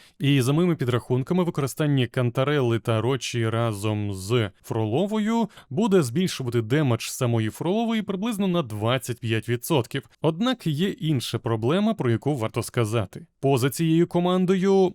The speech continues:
Фролова, скоріш за все, нормально не працюватиме. Тому що, якщо збільшити її демедж на полі бою, однак поза полем бою ви не спричинятимете достатньої шкоди,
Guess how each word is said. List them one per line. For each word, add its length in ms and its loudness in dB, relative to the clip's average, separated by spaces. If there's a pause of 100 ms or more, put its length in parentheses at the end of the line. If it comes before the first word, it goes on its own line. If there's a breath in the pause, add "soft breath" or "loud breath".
Фролова, 600 -2
скоріш 320 -4
за 120 -4
все, 360 -2
нормально 540 0
не 180 0
працюватиме. 800 -2 (180 soft breath)
Тому 240 2
що, 480 0
якщо 380 0
збільшити 460 0
її 240 0
демедж 480 0
на 240 2
полі 240 0
бою, 540 -2 (160 loud breath)
однак 360 0
поза 320 4
полем 380 2
бою 500 2 (220 loud breath)
ви 260 2
не 180 2
спричинятимете 840 -2
достатньої 580 0
шкоди, 520 0